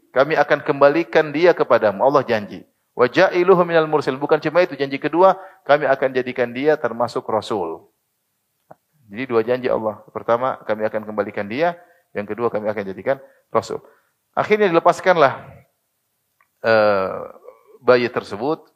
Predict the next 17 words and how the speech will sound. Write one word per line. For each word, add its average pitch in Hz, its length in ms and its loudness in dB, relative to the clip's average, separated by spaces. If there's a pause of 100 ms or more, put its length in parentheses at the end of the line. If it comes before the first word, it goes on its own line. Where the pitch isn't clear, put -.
(440)
Maka 113 640 2
ibunya 127 400 0
berkata 113 400 0
kepada 107 400 0 (240)
kakaknya 135 720 0
Musa. 104 480 -4 (880)
Ya. - 240 -10 (640)
Kakaknya 110 320 -4
Musa 113 240 -4
perempuan, 113 560 -2
ya. 107 240 -8 (960)
Eh, 104 460 -8 (260)
wa, - 400 -4
wa 113 80 -2
qalat 151 320 4
li 196 80 -6
ukhtihi 165 720 -4